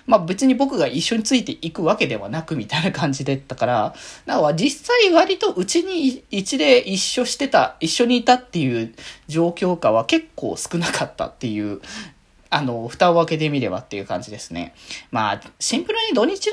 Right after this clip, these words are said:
ったらね、出れるから、まあ、あれだったんだけど、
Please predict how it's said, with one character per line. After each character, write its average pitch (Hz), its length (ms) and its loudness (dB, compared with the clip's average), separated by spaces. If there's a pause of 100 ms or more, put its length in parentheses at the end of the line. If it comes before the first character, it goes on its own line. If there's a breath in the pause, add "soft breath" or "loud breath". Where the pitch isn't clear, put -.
(120)
っ - 60 -20
た - 80 4
ら 180 100 10
ね、 147 200 -2
出 147 120 0
れ 160 140 2
る 160 80 -4
か 135 140 0
ら、 113 80 4
ま 143 220 2
あ、 - 20 4
あ 110 40 2
れ 135 80 0
だ 143 100 4
っ 143 80 -6
た 101 100 -6
ん 87 40 -6
だ 95 100 -10
け 113 100 -14
ど、 117 380 -6